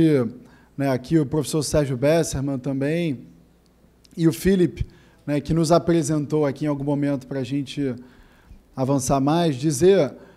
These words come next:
né, o quanto que governo, sociedade civil e academia podem trabalhar juntos, né, pra gente avançar. Acho que esse, essa mensagem é fundamental. E aí saudar, né, acho que a gente tem aqui, né, a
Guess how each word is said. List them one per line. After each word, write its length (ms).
né, 100
o 60
quanto 440
que 260
governo, 540
sociedade 520
civil 240
e 20
academia 560
podem 260
trabalhar 440
juntos, 500
né, 140
pra 160
gente 200
avançar. 600
Acho 120
que 100
esse, 500
essa 240
mensagem 760
é 100
fundamental. 680
E 60
aí 100
saudar, 600
né, 160
acho 220
que 140
a 80
gente 440
tem 220
aqui, 480
né, 320
a 160